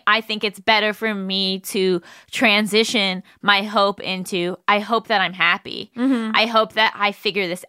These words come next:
Speaker 1: out.
Speaker 2: Mm-hmm.
Speaker 1: I hope that w-, no matter what happens, I'm okay."
Speaker 2: Mm-hmm.
Speaker 1: Versus,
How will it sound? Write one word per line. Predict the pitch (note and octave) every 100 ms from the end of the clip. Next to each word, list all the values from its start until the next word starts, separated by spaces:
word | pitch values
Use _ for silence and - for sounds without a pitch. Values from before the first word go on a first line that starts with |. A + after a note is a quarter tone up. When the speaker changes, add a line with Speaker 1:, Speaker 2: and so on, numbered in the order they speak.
| -
Speaker 1:
out. | E3+ - -
Speaker 2:
Mm-hmm. | C4+ C4+ A3+
Speaker 1:
I | G#3+
hope | A#3 A3+ A3+
that | G#3
w-, | G3+ G3+
no | G#3+
matter | G#3+ G#3+ F#3+ G#3+ G#3+
what | G3+ G3+
happens, | F#3 F#3 F#3+ F3 -
I'm | G3 G3
okay." | F3+ F3+ G#3 - -
Speaker 2:
Mm-hmm. | A3 B3 A3 G#3+ F#3+
Speaker 1:
Versus, | B3 A#3 G#3+ G3